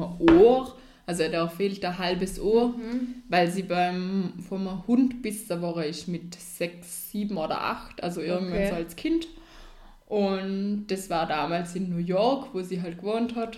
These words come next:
Speaker 2: Ah, die,
Speaker 1: Die
Speaker 2: die,
Speaker 1: Patientin, von
Speaker 2: mhm.
Speaker 1: der ich letztes Mal schon erzählt
Speaker 2: Ja.
Speaker 1: habe, ja. Und, ähm, die hat mir letztes Mal erzählt, dass ihr Papa quasi noch lebt, aber sie ist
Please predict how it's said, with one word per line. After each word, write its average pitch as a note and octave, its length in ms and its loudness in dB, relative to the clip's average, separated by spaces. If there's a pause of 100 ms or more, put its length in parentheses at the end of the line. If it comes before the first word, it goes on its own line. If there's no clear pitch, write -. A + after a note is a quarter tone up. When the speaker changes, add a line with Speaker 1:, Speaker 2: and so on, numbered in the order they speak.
Speaker 2:
Ah, C4+ 100 4 (120)
die, A#3 160 -6
Speaker 1:
Die A#3 120 0
Speaker 2:
die, A#3+ 80 -2
Speaker 1:
Patientin, B3 540 6
von C#4 100 8
Speaker 2:
mhm. - 40 6
Speaker 1:
der G3 320 4
ich G3+ 60 0
letztes F#3 240 -4
Mal G3 140 -2
schon F#3+ 120 -4
erzählt F#3 460 -2
Speaker 2:
Ja. G#3 60 -4
Speaker 1:
habe, F#3 120 -4
ja. F#3 160 -10 (760)
Und, G#3 640 0 (420)
ähm, F3 440 2 (200)
die G3+ 200 -2
hat F#3+ 220 2
mir G3+ 200 2
letztes G3 440 2
Mal G#3 200 2
erzählt, A3 680 2
dass G3 220 0
ihr F3+ 120 -2 (140)
Papa F#3+ 540 0
quasi F#3+ 380 -2
noch F3 200 -2 (120)
lebt, G#3 540 0
aber G3 200 2
sie F#3+ 220 -4
ist - 280 -8